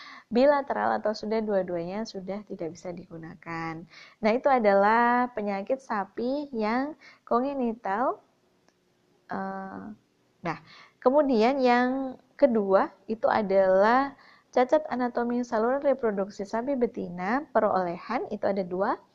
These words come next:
ovarian hemoragis sama ovopuritis. Dua-duanya disebabkan oleh, eh, traumatik manipulatif.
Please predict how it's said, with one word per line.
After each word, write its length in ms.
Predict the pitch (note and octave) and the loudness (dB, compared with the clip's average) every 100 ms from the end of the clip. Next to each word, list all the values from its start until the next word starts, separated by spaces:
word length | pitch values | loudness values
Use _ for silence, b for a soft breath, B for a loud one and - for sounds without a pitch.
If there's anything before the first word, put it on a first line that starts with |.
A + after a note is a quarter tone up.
| B B B - | B B B 4
ovarian 480 | A#3+ D4 D4 C4+ B3 | 4 4 2 2 0
hemoragis 720 | C4 G#3 G3 F#3 F3+ A3+ A3+ | 0 0 -2 -2 -4 -8 -6
sama 320 | G3+ G3 F3+ | -8 -6 -8
ovopuritis. 720 | E3+ G3 F3 E3+ D#3+ F3 E3+ | -10 -8 -6 -6 -8 -12 -10
Dua-duanya 640 | - A3+ B3 A3 F#3 G3 A#3+ | 0 2 4 2 0 -2 -6
disebabkan 880 | G#3+ G3 F#3 E3+ _ - A3 B3+ - | -6 -6 -6 -6 _ -6 -4 -4 -6
oleh, 480 | F#3 F3 F3 A3 C4+ _ B B B B B - | -6 -4 -4 -4 -6 _ B B B B B -8
eh, 220 | G3 G3 F#3+ | -4 -4 -6
traumatik 560 | - A#3 A#3 G#3+ A3 B3 | -2 0 0 -2 -4 -4
manipulatif. 960 | G#3 G3 F#3+ G3 F#3 F3 E3+ F3 - | -4 -6 -6 -6 -6 -8 -10 -10 -16